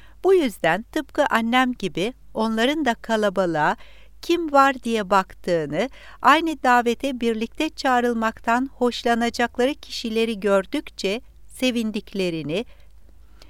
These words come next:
anlardım. Pek çoğunun servetinin arkasında kendi bilgi,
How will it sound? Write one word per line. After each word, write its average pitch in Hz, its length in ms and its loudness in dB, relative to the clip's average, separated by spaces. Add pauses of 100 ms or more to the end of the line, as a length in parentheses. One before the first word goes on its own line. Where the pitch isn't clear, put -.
(340)
anlardım. 262 680 4 (640)
Pek - 300 -2
çoğunun 247 480 0 (120)
servetinin 233 800 0
arkasında 196 880 0
kendi 240 580 -4
bilgi, 196 520 -6